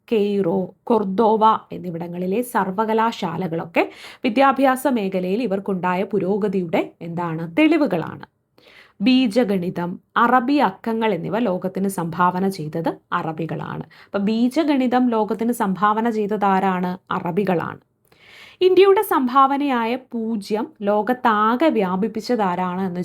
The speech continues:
ചോദിച്ചാൽ അത് അറബികളാണ്. രസതന്ത്രത്തിലെ നിരവധി രാസപ്രക്രിയകളുടെ ഉപജ്ഞാതാക്കളും ആരാണ്? അറബികളാണ്. പ്രകാശശാസ്ത്രത്തിൻ്റെ ഉപജ്ഞാതാക്കളും ആരാണ്? അറബികളാണ്.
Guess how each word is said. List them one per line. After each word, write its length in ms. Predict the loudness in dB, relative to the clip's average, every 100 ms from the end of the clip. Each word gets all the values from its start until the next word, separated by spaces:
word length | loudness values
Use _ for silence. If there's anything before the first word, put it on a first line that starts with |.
| -6
ചോദിച്ചാൽ 420 | -6 -4 0 0 0
അത് 100 | -2
അറബികളാണ്. 680 | -4 -2 0 0 -2 -2 -4 -4 _ _ -20 -2 0
രസതന്ത്രത്തിലെ 720 | 0 0 0 0 0 0 0 0
നിരവധി 360 | 0 0 0 0
രാസപ്രക്രിയകളുടെ 1200 | 2 0 0 -2 0 -6 0 0 0 0 -2 0 -2 -4
ഉപജ്ഞാതാക്കളും 880 | -2 -2 0 0 2 0 0 -2 -2 -2
ആരാണ്? 380 | -4 -4 -8 -10 -4 0
അറബികളാണ്. 640 | 0 0 -2 -4 -10 -12 -16 _ _ _ _ _ -20 -12 0
പ്രകാശശാസ്ത്രത്തിൻ്റെ 1300 | 2 4 4 4 0 0 2 0 -2 -4 -2 0 0
ഉപജ്ഞാതാക്കളും 840 | 0 -2 0 0 2 0 0 -2 0 -2
ആരാണ്? 360 | -2 -2 -2 -6 -8 -10
അറബികളാണ്. 720 | -6 -4 -2 0 -2 -2 0